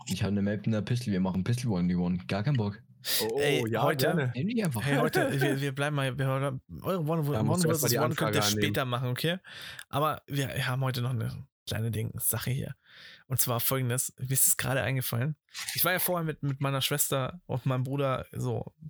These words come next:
Speaker 3: äh, Schränke dran und so. B-, weil ich den Podcast verschoben hab. Und auf jeden Fall folgende Situation. Meine Schwester sucht einfach, äh, drei Bücher.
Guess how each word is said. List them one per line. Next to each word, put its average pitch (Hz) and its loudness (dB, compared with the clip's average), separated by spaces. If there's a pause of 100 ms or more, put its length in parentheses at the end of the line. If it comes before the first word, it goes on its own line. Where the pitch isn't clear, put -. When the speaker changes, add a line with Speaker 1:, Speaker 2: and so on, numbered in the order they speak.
(140)
Speaker 3:
äh, 123 -2
Schränke 127 0
dran 113 -2
und - -6
so. - -4 (680)
B-, 131 -2
weil 139 2
ich 147 -4
den 147 -4
Podcast 135 -2
verschoben 123 -2
hab. 113 -4
Und 139 -2
auf - 0
jeden 175 0
Fall 160 0 (300)
folgende 156 0
Situation. 156 0
Meine 139 0 (220)
Schwester 165 0
sucht 151 -2
einfach, 143 -2 (600)
äh, 131 -2
drei 156 -2
Bücher. 170 -2